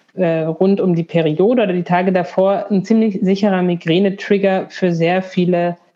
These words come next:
ähm, ja, Migräne-Betroffene mit einem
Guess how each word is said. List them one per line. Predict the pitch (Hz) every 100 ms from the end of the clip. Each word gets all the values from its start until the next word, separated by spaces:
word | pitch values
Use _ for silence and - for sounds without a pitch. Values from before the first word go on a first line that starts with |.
| _ _ _ -
ähm, | 180 160 160 151
ja, | 190 160
Migräne-Betroffene | 143 165 175 170 185 170 151 - _ - 165 - 170 170 185
mit | 165 175 -
einem | 180 156 160